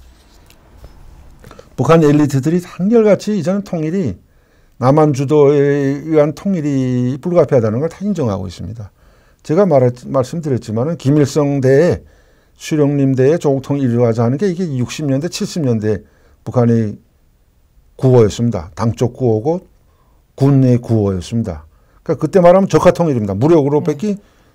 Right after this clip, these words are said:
Speaker 1: 통일할 수 없다. 이게 김일성 때 대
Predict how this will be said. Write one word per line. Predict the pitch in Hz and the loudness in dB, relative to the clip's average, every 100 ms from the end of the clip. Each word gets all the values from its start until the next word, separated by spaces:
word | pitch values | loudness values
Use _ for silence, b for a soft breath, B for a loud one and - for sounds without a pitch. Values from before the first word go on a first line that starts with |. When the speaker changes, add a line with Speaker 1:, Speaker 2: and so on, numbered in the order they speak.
| _ | _
Speaker 1:
통일할 | 147 131 123 | -4 0 0
수 | - | 0
없다. | 123 - 80 - - b b b | -6 -6 -8 -8 -20 b b b
이게 | - | -4
김일성 | 185 160 165 123 160 | -2 0 0 0 -2
때 | 151 185 180 180 185 185 180 | 0 2 4 2 2 0 -2
대 | 135 240 202 143 | 2 4 6 4